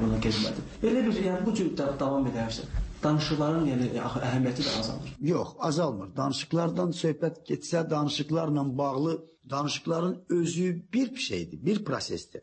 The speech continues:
Speaker 2: Amma ümumi vəziyyət regionda, ölkələr arası və beynəlxalq münasibətlərdə vəziyyət olduğu kimi qalmır. Bilirsiniz, kiçik bir təhlil aparsanız, Ermənistanla Azərbaycan bir regionda yerləşmələrinə baxmayaraq, bax, bir dənə siz elə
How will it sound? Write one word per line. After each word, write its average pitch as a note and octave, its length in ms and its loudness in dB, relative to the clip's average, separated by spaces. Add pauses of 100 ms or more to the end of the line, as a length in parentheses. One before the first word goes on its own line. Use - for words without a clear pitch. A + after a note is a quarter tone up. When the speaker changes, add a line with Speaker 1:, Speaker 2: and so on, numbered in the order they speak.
(140)
Speaker 2:
Amma D3+ 360 2
ümumi F3 480 4
vəziyyət G2+ 640 -4
regionda, A2+ 800 0 (180)
ölkələr B2 540 0
arası A#2 320 -4 (260)
və A2+ 180 0 (140)
beynəlxalq C3+ 560 2
münasibətlərdə A2+ 720 -2
vəziyyət A#2 480 0
olduğu A#2+ 280 0
kimi A#2 300 -2
qalmır. F2 520 -4
Bilirsiniz, E3 480 2 (100)
kiçik - 400 0
bir C3 140 2 (160)
təhlil C3 320 0
aparsanız, D3 640 0 (120)
Ermənistanla D3 760 0 (180)
Azərbaycan A#2 720 -4
bir G#3+ 160 4
regionda A#2 600 0 (200)
yerləşmələrinə G#2 1000 -2
baxmayaraq, F#3 640 0
bax, F3 320 -2
bir A#3+ 180 4
dənə F3 180 2
siz E3 300 -4
elə B2+ 140 -2